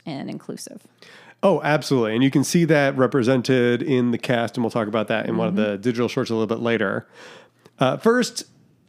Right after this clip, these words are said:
Speaker 2: sketch is the, uh, Hollywood Squares sketch. Um, and Randall, Randall and I have talked about this.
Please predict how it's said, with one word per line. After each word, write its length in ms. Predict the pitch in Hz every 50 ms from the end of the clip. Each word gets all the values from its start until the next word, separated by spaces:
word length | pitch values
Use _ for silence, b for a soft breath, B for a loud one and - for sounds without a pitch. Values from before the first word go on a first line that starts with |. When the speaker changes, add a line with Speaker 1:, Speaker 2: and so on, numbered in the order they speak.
| _ _ _ _ _ -
Speaker 2:
sketch 720 | - - - 226 226 214 190 - - - - - - - _ _ -
is 540 | 180 180 180 180 180 185 185 180 165 147 180 - - _ _ _ _ _ -
the, 420 | 147 131 165 160 160 156 156 165 170
uh, 180 | 165 143 135 123
Hollywood 480 | 107 151 165 170 165 160 165 160 147
Squares 800 | - - - 160 156 151 147 151 151 151 147 135 143 143 - -
sketch. 460 | - - - 135 123 120 - - - B B B B B B B -
Um, 500 | 139 131 127 127 127 123 120 123 139 - _ _ _ _ b b b b
and 100 | - 131
Randall, 400 | 151 214 220 190 175 165 165 - -
Randall 320 | 196 175 208 208 175 165
and 100 | 135 131
I 40 | 127
have 100 | 120 107
talked 180 | 113 123 117 110
about 200 | 117 120 120 107
this. 200 | 127 120 113 -